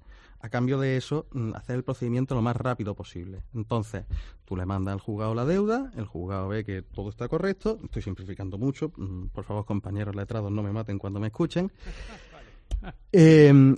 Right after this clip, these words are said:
Speaker 1: para posteriormente reclamarle a este deudor, el cual tiene, pues, un plazo de veinte días donde puede o bien oponerse, mm, eh,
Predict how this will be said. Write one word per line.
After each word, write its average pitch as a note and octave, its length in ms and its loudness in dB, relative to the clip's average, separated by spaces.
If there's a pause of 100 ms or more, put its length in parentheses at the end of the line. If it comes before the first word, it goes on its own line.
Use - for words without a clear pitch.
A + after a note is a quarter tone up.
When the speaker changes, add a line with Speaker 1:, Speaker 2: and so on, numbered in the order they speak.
(120)
Speaker 1:
para D#3 180 4
posteriormente F#3+ 640 4
reclamarle C#3+ 440 2
a C#3+ 40 0
este C#3+ 140 -6
deudor, D#3 360 0
el B2 80 -4
cual C3+ 200 -4
tiene, C3+ 280 0
pues, F#2 180 -10
un F#2+ 80 -8
plazo B2 280 -8
de G2+ 60 -6
veinte C3 280 -4
días C#3 180 -4
donde A2 240 -4
puede A2+ 340 -4 (180)
o G2 120 -10
bien B2 160 -4
oponerse, F3+ 640 -2 (840)
mm, G2+ 400 -4
eh, - 40 -10